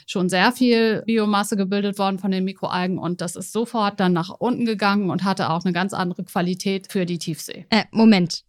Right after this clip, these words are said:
Speaker 2: stopp mal. Du hast doch gesagt, in dem Jahr, wo kein Eis in der Framstraße war, das heißt,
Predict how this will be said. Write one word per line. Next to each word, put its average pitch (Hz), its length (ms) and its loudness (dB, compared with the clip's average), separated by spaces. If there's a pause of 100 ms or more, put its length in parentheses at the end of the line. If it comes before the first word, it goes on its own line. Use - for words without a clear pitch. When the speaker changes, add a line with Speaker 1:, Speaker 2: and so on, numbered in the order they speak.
(120)
Speaker 2:
stopp - 260 0
mal. 165 220 -2 (1200)
Du 208 80 4
hast 220 160 2
doch 302 100 2
gesagt, 269 460 0
in 208 320 6
dem 233 320 6
Jahr, 294 340 4
wo 214 220 2 (160)
kein 214 360 2
Eis 160 220 -2
in 151 60 -2
der 147 100 -2
Framstraße 156 720 -4
war, 185 260 2 (720)
das 196 200 0
heißt, 214 220 2